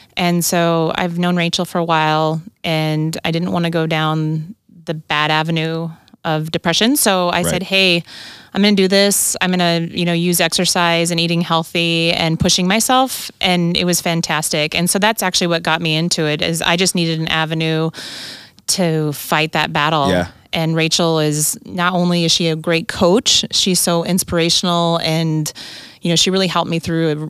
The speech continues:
Speaker 1: really dark time. So that's
Speaker 2: Wonderful.
Speaker 1: actually what got me into it. And then once I did it, I fell in love with it, 'cause you're, like, pushing yourself to your max. Um, so after that, I'm like, "Oh, I'm gonna do this. This
Speaker 2: You're
Speaker 1: is
Speaker 2: hooked.
Speaker 1: great. Yeah, this is fantastic."
Speaker 2: Awesome.
Speaker 1: It's hard, but it's,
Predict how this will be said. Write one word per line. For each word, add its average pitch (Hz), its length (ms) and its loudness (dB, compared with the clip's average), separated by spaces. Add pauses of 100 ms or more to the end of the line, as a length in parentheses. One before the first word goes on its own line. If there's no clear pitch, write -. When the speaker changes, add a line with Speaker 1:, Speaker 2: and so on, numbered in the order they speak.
Speaker 1:
really 170 160 0
dark 151 200 -4
time. 139 500 -2
So 143 300 0 (120)
that's - 40 -4
Speaker 2:
Wonderful. 151 180 4
Speaker 1:
actually 147 200 0
what 254 140 0
got 226 140 0
me 202 160 0
into 233 300 4
it. 247 100 2
And 202 180 2
then 208 260 2
once 220 220 2
I 190 120 0
did 175 280 -2
it, 277 200 0
I 170 100 0
fell 180 280 0
in 156 120 2
love 143 160 2
with 233 180 0
it, 302 320 0 (460)
'cause 202 160 2
you're, 202 140 2
like, 143 180 -2
pushing 294 320 2
yourself 254 480 2
to - 160 0
your 190 220 2
max. 226 640 0
Um, 165 580 0 (140)
so 190 480 2
after 190 240 -4
that, 180 160 0
I'm 170 140 0
like, 160 240 -2
"Oh, 160 180 -2 (280)
I'm 196 80 -4
gonna 185 160 -2
do 151 120 -4
this. 156 220 -4
This - 80 2
Speaker 2:
You're 98 80 4
Speaker 1:
is - 60 0
Speaker 2:
hooked. - 120 2
Speaker 1:
great. 160 260 0
Yeah, 160 260 0
this 196 200 -2
is 170 60 -4
fantastic." 160 520 0
Speaker 2:
Awesome. 147 200 2
Speaker 1:
It's - 80 -2
hard, 254 320 4
but 170 80 -2
it's, - 200 -6